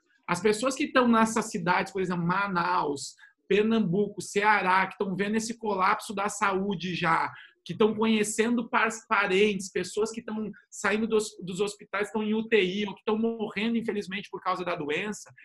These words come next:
essas pessoas tendem a cair a ficha primeiro e dar valor mais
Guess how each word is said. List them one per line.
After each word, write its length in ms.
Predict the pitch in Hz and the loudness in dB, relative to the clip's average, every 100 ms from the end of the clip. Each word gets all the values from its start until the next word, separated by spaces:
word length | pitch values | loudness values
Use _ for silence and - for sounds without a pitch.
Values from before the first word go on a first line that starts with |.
| - - | -14 -4
essas 340 | 220 233 226 | -2 -2 -4
pessoas 520 | 220 208 - 208 220 | -4 -4 -4 -4 -4
tendem 280 | - 214 214 | -4 -2 -2
a 60 | 202 | 0
cair 380 | 214 190 214 | 0 2 0
a 100 | 233 - | -4 -4
ficha 280 | 214 220 | -6 -6
primeiro 420 | 208 202 185 185 214 | -8 -6 -4 -2 -2
e 80 | 208 | 0
dar 220 | 196 214 | 0 0
valor 420 | 196 190 185 202 | 0 0 -2 -2
mais 320 | 180 185 190 | -6 -6 -8